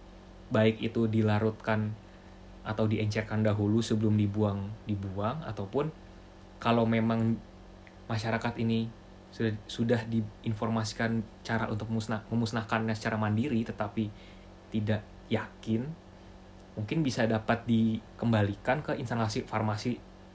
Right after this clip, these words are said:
instalasi farmasi rumah sakit atau apotek terdekat. Jadi bisa dimusnahkan oleh sarana pelayanan farmasian tersebut.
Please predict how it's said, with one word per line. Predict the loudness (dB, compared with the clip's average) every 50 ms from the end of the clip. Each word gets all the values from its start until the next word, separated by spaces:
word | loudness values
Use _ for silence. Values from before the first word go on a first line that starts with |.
| -18 -10 -8 -4
instalasi | -2 0 0 0 0 0
farmasi | 0 0 2 2 2 0 0 0 0 2 2 2 0 -2 -8 -18 -20 -14 -10
rumah | -6 -2 -2 0
sakit | 2 2 0 0 -2 -4 -4 -4 -4 -4 -8 -14 -14 -10
atau | -4 -2 -2 -2 -2 -4 -10 -20 -14 -12
apotek | -10 -8 -6 -6 -4 -4 -6 -6 -8 -12 -14
terdekat. | -12 -8 -8 -8 -6 -2 0 0 0 0 -2 -10 -20 -20 -20 -20 -20 -20 -20 -20 -14 -8
Jadi | -4 -2 0 0 0
bisa | 0 0 0 2 2 2
dimusnahkan | 2 2 2 0 0 -2 -4 -8 -6 -4 -4 -2 0
oleh | 0 0 0 -2 -4 -8 -16 -20 -20 -20 -18 -12 -4
sarana | 0 2 4 4 4 4 2 2
pelayanan | 0 0 2 2 0 0 -2 -2
farmasian | -4 -4 -2 -2 -2 -2 -4 -4 -2 -2 0 0 0 -2 -2 -4 -6 -10 -14 -18 -14 -12
tersebut. | -12 -8 -4 -2 0 2 4 4 2